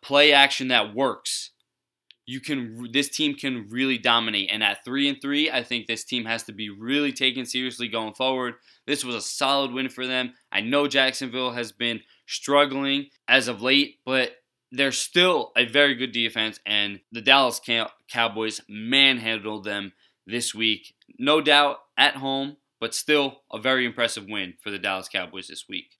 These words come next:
And that brings us right up into our Sunday night game,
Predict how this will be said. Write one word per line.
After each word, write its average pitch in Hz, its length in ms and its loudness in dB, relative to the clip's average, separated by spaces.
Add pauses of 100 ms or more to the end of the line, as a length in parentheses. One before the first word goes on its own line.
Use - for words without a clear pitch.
And 120 120 -4
that 147 200 6
brings 143 260 0
us 139 260 -2 (220)
right 147 260 4
up 143 200 2
into 127 540 -4 (260)
our 117 300 2
Sunday 147 600 2
night 131 440 4 (280)
game, 123 440 2